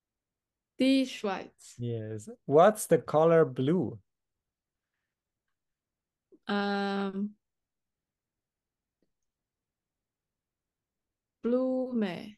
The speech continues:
Speaker 1: No, that is flower.
Speaker 2: Yes.
Speaker 1: Blau.
Speaker 2: <laughs> Yeah, and number twenty.
Speaker 1: Uh, zwanzig.
Speaker 2: Yeah. Which?
Speaker 1: Huh?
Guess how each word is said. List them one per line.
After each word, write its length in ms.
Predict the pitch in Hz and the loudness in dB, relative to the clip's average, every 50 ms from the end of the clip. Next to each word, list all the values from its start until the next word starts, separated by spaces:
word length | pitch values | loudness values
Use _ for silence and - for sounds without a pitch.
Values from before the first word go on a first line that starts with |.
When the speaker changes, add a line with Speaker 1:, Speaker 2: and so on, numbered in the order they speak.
| _ _ - | _ _ -2
Speaker 1:
No, 220 | 220 262 269 247 | 2 2 2 2
that 280 | 208 214 208 196 208 233 | 2 0 -2 -2 0 0
is 180 | 247 233 233 - | 0 -2 -2 -8
flower. 460 | - 202 190 190 202 190 170 - - _ _ _ _ _ _ _ | -8 -8 -6 -4 -4 -6 -6 -8 -14 _ _ _ _ _ _ _
Speaker 2:
Yes. 320 | 123 120 113 110 110 120 - | -8 -6 -4 -4 -4 0 0
Speaker 1:
Blau. 500 | 226 226 226 233 233 202 175 - - - _ _ _ _ _ | 0 0 2 2 2 2 2 0 -4 -14 _ _ _ _ _
Speaker 2:
<laughs> 300 | 180 160 131 147 127 - - - | 4 6 6 4 2 0 -8 0
Yeah, 440 | 185 214 240 254 208 156 127 120 - - | 4 6 6 8 8 6 6 4 2 2
and 240 | - 127 123 123 120 | 0 2 2 2 2
number 240 | 123 123 123 123 123 | 2 2 4 2 2
twenty. 520 | 120 - 165 165 165 160 - 110 98 87 - _ _ - 151 - - _ _ _ _ _ _ _ _ _ _ _ _ _ _ _ _ _ _ _ _ _ _ _ _ _ - | 2 2 2 2 2 0 -2 -6 -8 -8 -14 _ _ -18 -18 -18 -20 _ _ _ _ _ _ _ _ _ _ _ _ _ _ _ _ _ _ _ _ _ _ _ _ _ -8
Speaker 1:
Uh, 760 | 220 208 208 208 208 208 208 208 214 208 202 208 208 214 208 208 - _ _ _ - | -6 -4 -4 -4 -2 -2 -2 -2 -2 -2 -2 -2 -2 -2 -2 -4 -8 _ _ _ -20
zwanzig. 600 | - - 233 233 240 240 226 226 208 - - - _ - - _ _ _ _ _ | -6 0 2 2 4 2 2 0 -2 -6 -6 -12 _ -20 -20 _ _ _ _ _
Speaker 2:
Yeah. 480 | 127 123 131 - - - - - - - - _ | -2 0 0 2 0 0 -2 -2 -4 -6 -6 _
Which? 500 | 147 175 170 117 - - - - - - - _ _ _ _ _ _ _ _ _ _ _ _ _ _ _ _ _ _ _ _ _ - _ _ _ _ _ _ _ _ _ _ _ _ _ _ _ _ _ _ _ _ _ _ _ _ _ _ _ _ _ _ _ _ _ _ _ _ _ _ _ _ _ _ _ _ _ _ _ _ _ _ _ _ _ _ _ _ _ _ _ _ | 4 4 4 4 2 -4 -8 -8 -10 -14 -20 _ _ _ _ _ _ _ _ _ _ _ _ _ _ _ _ _ _ _ _ _ -20 _ _ _ _ _ _ _ _ _ _ _ _ _ _ _ _ _ _ _ _ _ _ _ _ _ _ _ _ _ _ _ _ _ _ _ _ _ _ _ _ _ _ _ _ _ _ _ _ _ _ _ _ _ _ _ _ _ _ _ _
Speaker 1:
Huh? 120 | - 220 | -10 -10